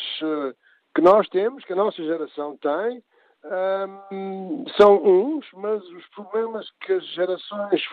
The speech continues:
futuras vão ter são outros. E nós, na nossa geração, no tempo presente, temos que ter em atenção, ah, o futuro, porque as nossas ações, eh, agora, quer dizer, as ações de todos nós agora,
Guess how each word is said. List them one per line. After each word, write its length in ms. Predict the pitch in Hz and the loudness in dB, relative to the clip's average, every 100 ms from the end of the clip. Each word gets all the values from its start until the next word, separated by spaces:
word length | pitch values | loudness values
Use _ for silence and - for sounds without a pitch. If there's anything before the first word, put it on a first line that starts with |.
| - | -12
futuras 600 | 196 - 220 202 165 135 | -6 -2 2 2 2 4
vão 220 | 156 160 165 | 4 4 4
ter 240 | 180 233 247 | 2 2 -2
são 260 | - 190 | -4 -2
outros. 500 | 226 254 - - - - | 4 4 2 -4 -14 -8
E 160 | 147 156 | -2 0
nós, 480 | 160 185 240 254 226 175 | 2 2 2 0 -4 -10
na 260 | 185 196 196 | -6 -4 -4
nossa 380 | 170 180 - 131 | -4 -4 -4 -12
geração, 680 | 117 120 - - 165 214 220 | -10 -10 -12 -8 -8 -8 4
no 200 | 180 196 - | 6 6 6
tempo 300 | 165 160 - | 2 2 -2
presente, 480 | - - 175 208 233 _ _ _ - _ _ - | -20 -4 -2 -2 -4 _ _ _ -20 _ _ 6
temos 300 | 202 202 - | 6 6 -2
que 120 | - | 0
ter 200 | - 196 | 4 4
em 200 | 196 196 | 4 2
atenção, 800 | 185 175 170 - - 160 170 185 _ _ - - | 2 2 0 2 2 2 0 -6 _ _ -20 -10
ah, 380 | 185 180 180 185 | -4 -2 0 0
o 160 | 185 190 | -2 -4
futuro, 500 | - - 233 - - | -8 -2 -2 -2 -8
porque 340 | 131 139 - 151 | -12 -12 0 4
as 260 | 151 147 | 4 4
nossas 360 | 165 196 - 143 | 4 2 0 -4
ações, 640 | 139 123 - 170 151 113 - - | -6 -4 -6 -4 -2 -4 -6 -8
eh, 240 | 127 120 117 _ _ _ _ - 120 | -2 -2 -4 _ _ _ _ -6 0
agora, 540 | 127 139 139 185 247 | 4 6 6 6 2
quer 140 | - 135 | -4 -12
dizer, 200 | 120 131 | -8 -8
as 100 | 123 | -8
ações 340 | 127 147 143 | -8 -10 -14
de 60 | - | -6
todos 260 | 156 143 113 | -4 -4 0
nós 260 | 143 123 | 2 2
agora, 460 | 113 110 147 170 196 | -2 -8 -6 -6 -8